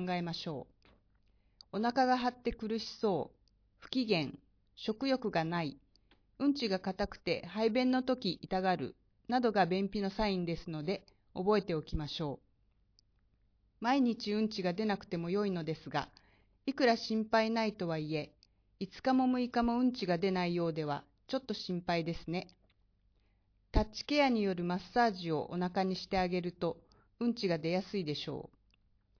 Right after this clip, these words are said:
また、お家で綿棒干潮をしてみるというのも一つの方法です。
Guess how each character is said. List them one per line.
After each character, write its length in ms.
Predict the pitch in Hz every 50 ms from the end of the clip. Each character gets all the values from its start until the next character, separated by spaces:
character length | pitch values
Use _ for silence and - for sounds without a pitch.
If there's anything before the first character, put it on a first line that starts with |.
| _ _ _ _ _ _ _
ま 100 | 202 196
た、 280 | 196 - 208 196 - - - _ - _ _ _ _ _ _ _
お 100 | - 220
家 260 | 233 233 233 - 220
で 120 | 214 240 233
綿 300 | 226 220 226 240 240 240
棒 180 | 254 254 254 247
干 260 | - 277 277 262 254
潮 160 | 254 233 196 180
を 60 | 175
し 120 | 180 -
て 120 | - 202 202
み 100 | 208 202
る 80 | 185
と 160 | 175 - 175
い 80 | 170 190
う 120 | 196 190
の 100 | 190 175
も 100 | 160 160
一 240 | 160 - - - 180
つ 140 | - - -
の 100 | 156 147
方 220 | 135 - 160 151
法 240 | 147 - 160 151 151
で 160 | 135 147 143
す。 60 | -